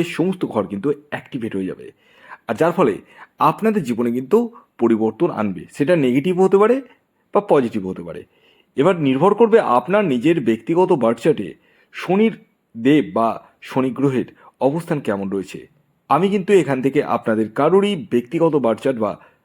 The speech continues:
হস্তরেখা কোনোটাই দেখতে পাচ্ছি না, তাই আমি যে এই রাশিফলটি বলতে চলেছি সেটি totally in general। যারা আমার সাথে পরামর্শ করবো ভাবছেন এবং নিজের বার্থ চার্টকে বিশ্লেষণ করবো ভাবছেন, তারা স্ক্রিনে দেওয়া WhatsApp বুকিং নাম্বারে যোগাযোগ করতে পারেন।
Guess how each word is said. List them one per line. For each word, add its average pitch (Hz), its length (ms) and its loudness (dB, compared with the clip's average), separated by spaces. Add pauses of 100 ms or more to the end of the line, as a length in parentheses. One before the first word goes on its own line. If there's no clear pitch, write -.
(240)
হস্তরেখা 113 480 -4
কোনোটাই 117 340 -2
দেখতে 104 200 -8
পাচ্ছি 95 260 -10
না, 65 60 -18 (720)
তাই 151 180 4 (140)
আমি 147 220 2
যে 190 180 0 (300)
এই 135 80 6
রাশিফলটি 156 480 0 (100)
বলতে 107 180 -2
চলেছি 156 340 -4
সেটি 120 160 -8 (120)
totally 147 360 0
in 160 120 0
general। 180 300 0 (640)
যারা 156 320 2
আমার 135 200 0
সাথে 117 140 -4
পরামর্শ 123 380 0 (100)
করবো 165 200 2
ভাবছেন 175 260 0 (500)
এবং 165 160 2 (120)
নিজের 143 220 0 (100)
বার্থ 117 180 2
চার্টকে 139 320 -2
বিশ্লেষণ 127 420 -8
করবো 107 200 -2
ভাবছেন, 123 300 -6
তারা 104 160 -2 (540)
স্ক্রিনে 147 320 -2
দেওয়া 165 240 6
WhatsApp 104 340 -2
বুকিং 98 180 -10 (120)
নাম্বারে 107 240 -4 (120)
যোগাযোগ 92 280 -8
করতে 87 200 -16
পারেন। - 180 -12